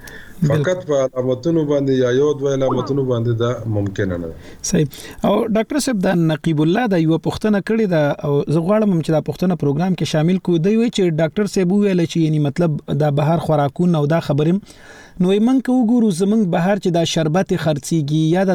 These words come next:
Speaker 1: د خوراک څښاک شیان چې کومي په دې لارو کوڅو کې، وای موږ ورشو په هغه ګیلاسو کې شربت یې مسکو، په هغه پلیټونو کې خوراکونه هم کوو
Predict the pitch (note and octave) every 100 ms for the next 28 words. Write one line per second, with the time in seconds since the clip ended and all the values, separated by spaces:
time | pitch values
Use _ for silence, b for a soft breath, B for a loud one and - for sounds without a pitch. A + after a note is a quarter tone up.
0 | D#3 - D#3 F3+ - - E3 - D3 E3
1 | E3+ C#3 D#3 D#3 D3 C#3+ D#3+ D#3+ C3+ D3
2 | - E3 D3 C#3 - B B B - F3
3 | G#3+ A3+ A#3 A3+ G#3+ F#3+ G3+ G#3 F#3 E3
4 | F3+ F#3+ - F3 F3 D#3+ - D3+ D#3+ F#3
5 | F3 D#3+ - F3 D3 D#3+ D#3+ D#3+ D3+ D3
6 | C#3 F3+ E3+ - D#3 D3 C#3 D3+ C#3+ C3+
7 | G3 F#3+ E3+ - D#3+